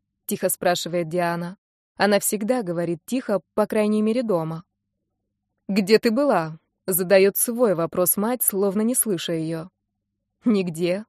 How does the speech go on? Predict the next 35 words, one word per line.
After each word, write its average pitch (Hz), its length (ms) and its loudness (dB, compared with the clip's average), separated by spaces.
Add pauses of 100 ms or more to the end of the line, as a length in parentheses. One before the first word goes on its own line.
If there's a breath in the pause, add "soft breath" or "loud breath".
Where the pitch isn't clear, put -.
(160)
пожимает 196 480 0
плечами 190 420 -2
девушка. 185 540 -4 (720)
Она 202 220 4
действительно 202 640 -2
нигде 175 300 -2
не 175 100 -2
была 175 280 0
уже 175 180 -2
два 175 180 0
дня 214 240 -2
с - 80 -6
тех - 220 -8
пор, 190 180 -2
как 185 180 -2
сделала 190 460 2
татуировку. 208 800 -4 (500)
Во-первых, 220 540 2
температура. 214 800 -2 (220)
Во-вторых, 208 500 0
весенняя 202 560 -2
сессия 190 460 2
закончилась 185 560 -2
на 180 120 -4
прошлой 190 340 -2
неделе, 214 640 -2
и 208 80 -4
ей 202 220 0
пришлось 202 440 -2
переехать 202 480 -2
из 202 80 -2
студенческого 196 680 -2
кампуса 196 480 -4
обратно 202 360 -2
домой. 190 480 -4